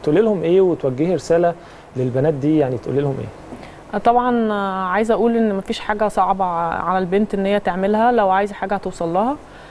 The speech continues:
Speaker 1: مم.
Speaker 2: لو حطت حاجة هدف قدامها طبعًا، آه، يعني غصبًا عن أي حد هيوصل لها، حتى لو كانت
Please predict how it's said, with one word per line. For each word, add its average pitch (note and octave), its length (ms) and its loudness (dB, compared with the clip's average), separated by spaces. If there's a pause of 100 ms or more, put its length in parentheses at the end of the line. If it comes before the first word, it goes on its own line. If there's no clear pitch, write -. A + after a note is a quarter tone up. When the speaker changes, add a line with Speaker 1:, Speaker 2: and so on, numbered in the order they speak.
Speaker 1:
مم. A#2 280 -4
Speaker 2:
لو G#3 80 4
حطت A#3+ 320 -2
حاجة A#3 380 2
هدف A3 300 0
قدامها B3+ 640 0
طبعًا، A3 640 -2
آه، F3+ 500 -6 (100)
يعني E3+ 260 -2
غصبًا G#3+ 280 0
عن G3+ 100 -2
أي G#3+ 120 -2
حد G3+ 240 -2
هيوصل F#3 320 -2
لها، G#3 80 4
حتى A3 280 -2
لو G3 160 2
كانت A3+ 300 0